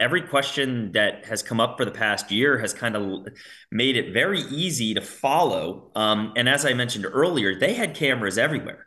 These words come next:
So they were at every interview, they were at every soundbite, they were following certain players who agreed to do, um, the mic'd up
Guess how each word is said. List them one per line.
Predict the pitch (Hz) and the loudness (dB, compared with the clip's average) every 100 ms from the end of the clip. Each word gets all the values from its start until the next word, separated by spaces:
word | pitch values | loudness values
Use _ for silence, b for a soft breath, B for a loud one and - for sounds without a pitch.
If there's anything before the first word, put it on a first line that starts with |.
| _ - | _ -6
So | - 131 117 110 107 B B B B _ - | 2 6 6 4 0 B B B B _ -2
they | 135 143 | 2 4
were | 139 123 | 4 6
at | 113 113 | 6 4
every | 151 170 160 | 4 2 0
interview, | 160 156 147 156 156 | 0 -2 0 0 2
they | 127 | 0
were | 98 98 127 | 0 2 2
at | - | 0
every | 139 143 | -2 0
soundbite, | - 147 160 147 151 | 0 0 0 0 0
they | 143 | -2
were | 95 | -10
following | - 123 147 156 151 | -8 -4 0 0 0
certain | 143 151 139 | 2 0 -2
players | 127 139 147 147 | 0 2 4 2
who | - 104 | 0 -4
agreed | 92 110 131 135 123 | -2 0 2 2 -2
to | |
do, | 90 117 131 131 127 B B - _ - - | -2 2 4 4 2 B B -20 _ -12 -4
um, | 107 101 95 92 87 | 0 2 2 0 -4
the | 98 | -4
mic'd | 104 131 131 139 | 0 0 2 2
up | 135 - - | 0 0 -12